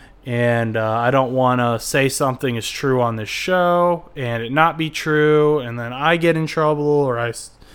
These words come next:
spread misinformation. Don't wanna spread misinformation. What I will say is the Washington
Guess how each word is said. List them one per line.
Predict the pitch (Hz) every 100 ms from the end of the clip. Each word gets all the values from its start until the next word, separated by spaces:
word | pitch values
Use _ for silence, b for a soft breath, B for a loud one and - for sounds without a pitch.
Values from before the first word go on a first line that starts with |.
| B B -
spread | - - 143
misinformation. | 139 131 143 123 127 127 123 - -
Don't | 143 147
wanna | 165 156
spread | - 160 143
misinformation. | 139 135 139 117 127 127 117 - - - - b b b b b b b b b b -
What | 139 143
I | 139
will | 135 170 302
say | 320 - 220 196 110 98 - - - - - - - - -
is | 151 147 135
the | 135
Washington | 123 143 196 214 285 269 254 262 262